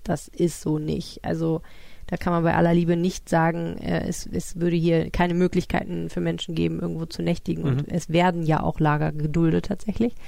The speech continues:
Speaker 1: immer mal wieder. Ähm,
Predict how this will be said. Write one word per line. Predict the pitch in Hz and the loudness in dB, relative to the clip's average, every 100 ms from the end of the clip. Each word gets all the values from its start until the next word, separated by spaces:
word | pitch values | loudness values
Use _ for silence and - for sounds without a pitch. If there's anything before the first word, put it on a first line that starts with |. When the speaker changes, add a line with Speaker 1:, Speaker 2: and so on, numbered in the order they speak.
| - - - - - | -12 -14 -14 -14 0
Speaker 1:
immer | 196 | 4
mal | 185 180 165 | 4 4 4
wieder. | 175 196 226 - | 4 4 2 0
Ähm, | - 185 185 185 185 185 190 185 202 | 2 2 2 0 -2 -4 -4 -6 -8